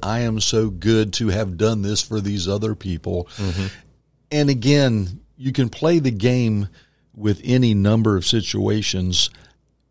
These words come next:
Speaker 1: but that's all it is. It's a game. It's us trying to justify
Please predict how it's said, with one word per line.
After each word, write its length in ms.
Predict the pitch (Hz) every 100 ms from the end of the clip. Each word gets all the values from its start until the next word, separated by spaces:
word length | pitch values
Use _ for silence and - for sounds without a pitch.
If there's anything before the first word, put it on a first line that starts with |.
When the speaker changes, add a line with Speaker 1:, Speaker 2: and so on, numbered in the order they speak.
| _
Speaker 1:
but 220 | 98 120
that's 200 | 127 120 127
all 200 | 117 113
it 100 | 120
is. 220 | 117 82
It's 180 | 92 -
a 40 |
game. 300 | 90 117 107
It's 160 | 95 87
us 220 | 107 -
trying 420 | - - 127 123
to 100 | 98
justify 1000 | 80 78 107 127 - 107 - 98 98 92